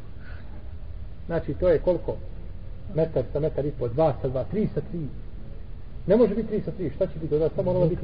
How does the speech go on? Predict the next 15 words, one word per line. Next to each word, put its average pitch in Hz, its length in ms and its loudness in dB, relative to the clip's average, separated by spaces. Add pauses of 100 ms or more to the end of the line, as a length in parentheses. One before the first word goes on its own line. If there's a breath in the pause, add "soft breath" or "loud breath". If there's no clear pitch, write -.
puna. 151 160 -2 (200)
Znači, 170 200 2 (320)
velika, 202 300 4
ali 160 100 0
tako? 180 240 2 (580)
To 196 80 4
je 196 60 6
metar 220 260 4
i 226 60 2
po 208 200 2
sa 202 60 -2
metar 180 260 2
i 131 60 -2
po. - 120 -6 (2000)
Soba, 247 280 8